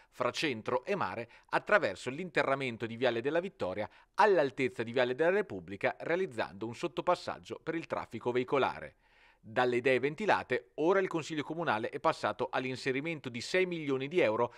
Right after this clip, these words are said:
per la realizzazione del progetto. Rambla che è stata inserita all'interno della variazione al piano triennale delle opere pubbliche duemilaventidue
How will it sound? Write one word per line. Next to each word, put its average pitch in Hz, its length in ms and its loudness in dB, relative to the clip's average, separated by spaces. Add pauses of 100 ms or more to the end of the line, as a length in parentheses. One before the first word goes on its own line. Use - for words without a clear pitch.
(120)
per 127 160 0
la 127 100 4
realizzazione 147 640 2
del 120 160 -4
progetto. 113 640 -4 (680)
Rambla 127 360 4
che 165 100 2
è - 20 2
stata 156 220 0
inserita 151 480 2
all'interno 139 720 2
della 120 160 2
variazione 127 480 2
al 135 100 -2
piano 131 360 0
triennale 123 540 -2
delle 117 200 -2
opere 117 240 0
pubbliche 113 440 -4
duemilaventidue 120 920 0